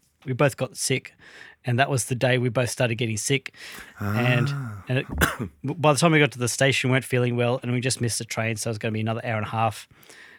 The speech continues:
Speaker 1: So we'd get there at, like, three or four in the afternoon, and, um,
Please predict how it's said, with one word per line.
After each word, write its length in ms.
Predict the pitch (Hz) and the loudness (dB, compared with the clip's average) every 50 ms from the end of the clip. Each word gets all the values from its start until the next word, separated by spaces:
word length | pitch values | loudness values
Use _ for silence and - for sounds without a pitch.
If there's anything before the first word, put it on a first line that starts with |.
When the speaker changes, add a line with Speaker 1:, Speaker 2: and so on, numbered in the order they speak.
| _ _ - | _ _ -8
Speaker 1:
So 200 | - - 135 127 | -2 2 2 2
we'd 200 | 117 131 127 113 | 2 2 0 2
get 200 | - 151 131 - | 2 2 2 2
there 160 | - 127 123 | 2 0 0
at, 60 | 123 | 0
like, 200 | 120 107 113 - _ _ _ _ - | -2 -4 -6 -6 _ _ _ _ -14
three 260 | - - - 139 127 | -10 -4 -2 0 0
or 40 | 117 | 0
four 200 | 110 - 127 117 117 | -2 -2 -4 -2 -2
in 60 | 113 | -2
the 60 | 113 | -2
afternoon, 520 | 107 101 - - 110 107 107 107 104 101 - _ _ _ _ - - _ _ _ _ _ _ _ _ _ - | -4 -4 -6 -6 -4 -4 -2 -2 -4 -6 -8 _ _ _ _ -20 -20 _ _ _ _ _ _ _ _ _ -8
and, 220 | 117 113 113 107 120 | -6 -4 -4 -2 -2
um, 260 | 120 117 113 107 | -2 -4 -4 -6